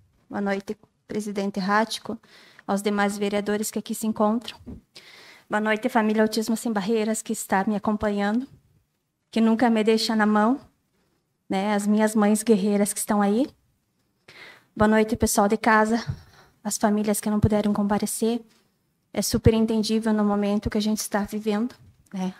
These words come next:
Elas estão em abrigos, algumas em outro hotel. Então, eu, né, nesse momento também me dirijo a elas com muito amor e carinho.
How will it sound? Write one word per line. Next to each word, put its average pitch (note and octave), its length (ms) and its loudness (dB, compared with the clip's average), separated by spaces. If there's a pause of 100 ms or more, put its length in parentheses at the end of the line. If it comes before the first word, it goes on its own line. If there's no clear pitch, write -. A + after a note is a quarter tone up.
(100)
Elas G3 260 -4
estão G3+ 420 -2
em G#3 120 0
abrigos, A#3+ 580 -6 (840)
algumas G#3 400 0
em G#3 100 0
outro G3 220 -2
hotel. G3 420 0
Então, G3 540 -2 (260)
eu, G3 400 0 (300)
né, G#2+ 240 -2 (420)
nesse A3 220 0
momento G#3 400 0
também G#3 280 0
me G#3+ 160 0
dirijo A3 380 2
a A3 40 2
elas G3+ 280 0
com - 120 -4
muito G#3+ 260 2
amor G#3 260 2
e G#3 60 -2
carinho. G3+ 440 -2